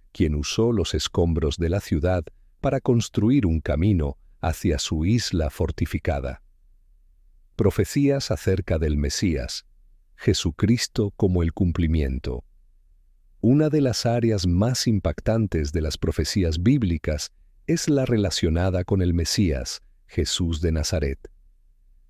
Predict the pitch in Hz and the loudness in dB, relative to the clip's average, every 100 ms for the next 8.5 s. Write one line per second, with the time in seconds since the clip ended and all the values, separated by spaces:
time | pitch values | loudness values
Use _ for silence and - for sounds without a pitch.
0 | _ - 82 78 82 110 104 95 98 - | _ -4 -2 0 0 2 2 0 -2 0
1 | 78 98 117 151 - 98 87 110 113 87 | 0 0 0 0 0 0 2 2 2 2
2 | 87 120 117 107 87 85 73 - 104 127 | 2 0 0 0 0 -2 -2 -2 0 2
3 | 120 82 - 85 - 85 - 110 73 - | 0 -2 -2 -4 -2 -2 2 2 2 0
4 | 90 85 82 78 78 - 107 67 62 - | 0 0 0 0 -2 0 0 0 -6 -14
5 | _ _ _ _ - 117 185 - 156 - | _ _ _ _ 0 2 2 -2 -2 0
6 | 71 - - 87 73 73 - - - - | 0 -2 -2 0 0 -2 -4 -10 -20 -8
7 | - 76 76 69 90 98 92 78 71 67 | -6 -2 -2 0 2 4 4 2 0 -2
8 | 67 82 69 65 | 0 0 0 -4